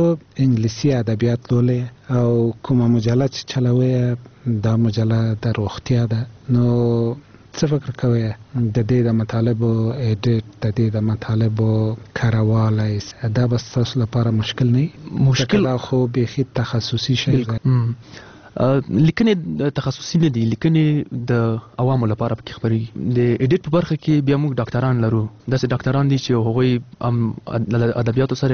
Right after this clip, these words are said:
Speaker 2: یې کار بار دی او هم اه، لیکنې کوي، روغتیایي لیکنې کوي. یا روغتیایي برخه چې ده، هغه دوی ایډیټ کوي او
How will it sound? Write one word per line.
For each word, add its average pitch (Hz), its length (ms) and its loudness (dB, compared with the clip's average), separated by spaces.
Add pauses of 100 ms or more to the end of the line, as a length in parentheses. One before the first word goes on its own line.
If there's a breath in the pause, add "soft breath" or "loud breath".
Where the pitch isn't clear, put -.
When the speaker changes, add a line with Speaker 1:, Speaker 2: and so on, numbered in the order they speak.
Speaker 2:
یې - 80 -4
کار 127 160 -2 (500)
بار 127 180 0
دی 123 40 2
او 117 120 2
هم 120 260 -2 (580 loud breath)
اه، 110 320 0 (440)
لیکنې 131 460 2
کوي، 113 200 0
روغتیایي 117 420 0
لیکنې 110 280 -2
کوي. 113 140 -4 (140)
یا 131 140 4
روغتیایي 131 400 0
برخه 156 300 0
چې - 120 -2
ده، 143 200 2
هغه 139 200 0
دوی 147 280 2
ایډیټ 147 180 -2
کوي 139 280 0
او 117 240 0